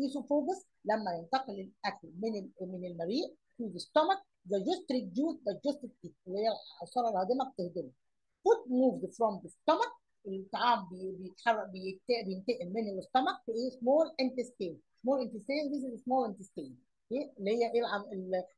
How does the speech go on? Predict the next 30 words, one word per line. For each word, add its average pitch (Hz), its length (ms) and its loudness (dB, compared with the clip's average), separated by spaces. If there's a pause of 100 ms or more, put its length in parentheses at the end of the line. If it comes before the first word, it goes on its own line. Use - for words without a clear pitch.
(140)
الامعاء 190 520 0
الدقيقه. 208 480 -2
To - 100 -20
complete 247 440 4
the 214 80 4
digestion، 175 560 -4
عشان 247 180 -12
يكمل 247 280 0
عمليه 214 300 -6
الهضم. 139 220 -10 (380)
طب 156 120 -10 (260)
اللارج 330 300 8 (100)
انتستين 269 520 2
اللي 220 120 2
هي 233 200 6
دي 202 60 -6
بقى، - 200 -6 (100)
بتعمل 247 300 2
ايه 233 60 0
بقى 240 100 2
اللارج 226 280 2
انتستين؟ 208 640 -4 (840)
Is 214 60 -6 (140)
around 311 420 6
the 240 60 4
small 302 340 2
intestine. 175 500 -8
اللارج 240 420 4
انتستين 262 520 -2
دي 415 240 0